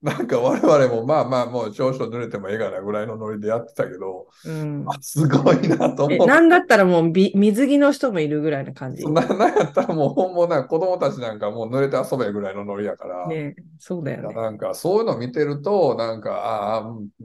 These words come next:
Speaker 1: 楽しむのには、楽しむかどうか、自分が決めるかどうかだけだなとも思ったね、
Speaker 2: うん。
Speaker 1: その時にね。
Speaker 2: 確かに。
Speaker 1: うん。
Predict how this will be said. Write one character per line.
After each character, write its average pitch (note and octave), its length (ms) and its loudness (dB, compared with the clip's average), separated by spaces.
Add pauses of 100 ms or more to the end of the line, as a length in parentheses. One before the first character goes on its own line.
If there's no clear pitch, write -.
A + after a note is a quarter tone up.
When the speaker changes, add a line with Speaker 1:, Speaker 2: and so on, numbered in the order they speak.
Speaker 1:
楽 C3 240 0
し - 140 -8
む G3 120 -6
の G#3 160 0
に B2+ 100 -4
は、 F#2 380 -6
楽 B2+ 240 -2
し - 160 -6
む G#3 160 -4
か A#2 140 -2
ど D3 220 -2
う - 20 -
か、 G2 120 -4
自 G2+ 140 -8
分 B2 160 -4
が C#3 160 -2
決 - 140 -10
め F3+ 120 -4
る G#3 100 -4
か G3 120 -4
ど E3 200 -4
う - 20 -14
か A2 100 -2
だ - 140 -8
け C#3 80 -2
だ A#2+ 100 -4
な A2+ 160 -6
と - 140 -10
も D3 140 -2
思 C#3+ 140 -6
っ C#3+ 40 -8
た C#3 220 -12
ね、 - 100 -16
Speaker 2:
う - 20 -14
ん。 - 60 -14
Speaker 1:
そ - 100 -14
の F#2 60 -12
時 F#2 340 -16
に F#2 60 -20
ね。 G2 120 -20 (140)
Speaker 2:
確 D#3 160 -12 (160)
か - 160 -20 (320)
に。 - 80 -20
Speaker 1:
う - 60 -16
ん。 - 100 -20